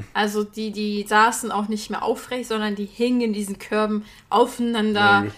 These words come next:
Speaker 1: am Korb,
Speaker 2: Mhm.
Speaker 1: halb aus dem Korb schon raus. Also, und ich hab die halt so ein bisschen beobachtet und ich hab halt gemerkt, okay,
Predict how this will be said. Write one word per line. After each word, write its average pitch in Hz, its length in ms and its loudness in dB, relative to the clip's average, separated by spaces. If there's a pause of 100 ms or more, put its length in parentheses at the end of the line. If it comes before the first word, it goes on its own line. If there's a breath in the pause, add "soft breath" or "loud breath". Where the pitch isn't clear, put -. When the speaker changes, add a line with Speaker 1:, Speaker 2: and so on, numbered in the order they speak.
(160 loud breath)
Speaker 1:
am 233 300 2
Korb, 226 580 2
Speaker 2:
Mhm. 131 260 -4
Speaker 1:
halb 240 220 4
aus 233 280 -2
dem 214 140 -2
Korb 233 360 0
schon 254 200 -2
raus. 269 520 0 (880 soft breath)
Also, 220 120 -2
und 226 80 0
ich 226 100 -4
hab 226 100 0
die 233 140 0
halt 214 100 0
so 220 80 -6
ein 208 80 0
bisschen 208 260 -2
beobachtet 262 640 -4
und 247 60 -6
ich 226 160 -8
hab 226 80 -6
halt 208 180 -6
gemerkt, 208 340 -6
okay, 254 440 -2